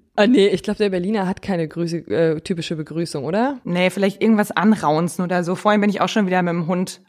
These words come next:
Speaker 2: angeraunzt worden. Ohne, ohne Grund, da war gar keine Interaktion. Und vielleicht ist das einfach so das Berliner Moin oder so. Aber ich find's immer ganz peinlich, wenn hier in Berlin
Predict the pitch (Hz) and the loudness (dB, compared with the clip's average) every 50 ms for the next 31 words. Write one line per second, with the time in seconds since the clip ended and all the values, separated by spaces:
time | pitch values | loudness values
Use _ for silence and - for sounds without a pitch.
0 | _ - 185 202 196 190 165 170 170 170 180 175 - - 175 180 180 175 180 - | _ -2 0 0 2 0 2 2 2 2 2 0 -4 -4 -2 0 0 0 0 0
1 | - 220 226 220 202 - - - - - - _ 277 359 370 254 190 214 277 311 | 2 4 4 4 4 2 -2 -8 -18 -20 -8 _ 0 2 2 2 4 4 4 4
2 | 285 254 208 220 214 208 233 262 - 294 220 240 262 - 262 220 220 226 - - | 4 4 4 4 4 4 4 4 2 2 2 2 4 4 4 2 2 0 0 2
3 | 233 247 269 254 214 208 208 208 - - 220 214 214 214 220 190 - 233 226 - | 4 4 4 4 2 0 -2 -4 -4 -4 -4 -4 -2 -4 -8 -6 -4 -4 -4 -2
4 | - - 139 175 180 185 202 190 - 202 190 185 185 185 - - - - - _ | -2 -2 0 0 0 0 -2 -2 0 0 0 0 0 0 -6 -14 -18 -20 -20 _
5 | _ - 208 170 196 196 196 208 214 208 190 180 170 165 170 185 202 185 165 156 | _ -12 -6 -2 -2 0 0 2 2 2 2 2 2 2 2 2 0 -2 -2 -4
6 | 160 160 147 151 156 170 160 170 160 160 - - - - - - 202 - 277 262 | -6 -6 -6 -6 -6 -4 -4 -2 -2 -2 -4 -6 -12 -16 -10 -10 -2 2 4 4
7 | 285 254 220 202 202 196 - 214 208 214 214 214 - - 190 196 190 233 240 - | 4 4 4 2 0 0 2 2 2 4 2 0 0 0 0 2 4 4 2 2
8 | 214 208 185 190 185 190 214 220 220 226 220 220 | 2 0 0 0 0 2 2 4 4 4 4 2